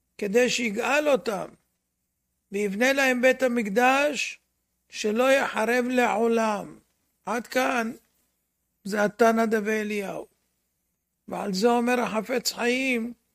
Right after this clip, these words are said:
"וכמה יכאב לב האדם ויתבייש מעצמו בזוכרו,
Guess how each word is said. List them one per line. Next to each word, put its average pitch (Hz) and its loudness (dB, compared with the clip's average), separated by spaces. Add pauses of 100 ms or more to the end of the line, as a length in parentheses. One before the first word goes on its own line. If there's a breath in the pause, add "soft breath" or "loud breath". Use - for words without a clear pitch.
(960)
"וכמה 226 0
יכאב 262 0
לב 247 0
האדם 247 2
ויתבייש 240 0
מעצמו 233 -2 (760)
בזוכרו, 220 2